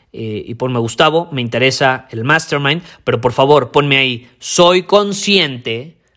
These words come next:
de que el precio es elevado y estoy dispuesto a pagarlo", porque si, si no, si no te interesa o si no puedes pagarlo, por favor, porque te, te repito,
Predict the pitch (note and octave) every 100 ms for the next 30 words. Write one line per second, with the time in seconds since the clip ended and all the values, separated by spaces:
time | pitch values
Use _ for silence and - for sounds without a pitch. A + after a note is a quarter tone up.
0 | _ _ _ _ - A#2+ A2+ B2 A2+ -
1 | A2+ A2+ D3 C#3 C3+ C#3+ C3 B2+ D#3 C#3+
2 | D3 C3 B2 B2+ - B2 A2 - C#3 C#3
3 | C3 B2+ - D3 B2+ - A2 A2+ - _
4 | _ - G2+ G#2+ A#2 G#2+ G2+ B2 A#2+ C3
5 | C#3+ - C#3 D#3 F3 E3+ - - C#3 C3+
6 | E3 F3+ F3 F#3+ F#3 F3+ - B2+ D#3+ -
7 | A3+ D#4+ _ _ _ - B2+ B2 C3 B2
8 | D3+ E3 F3+ F#3+ G3 F#3+ C#3 C#3 C#3+ D#3
9 | A3 E4+ _ _ _ _ G#2 G#2 C#3+ E3+
10 | G3 - _ _ _ _ _ _ _ C3
11 | A#2+ A2+ - B2+ B2 C3+ A#2+ A#2 F3 -
12 | F#2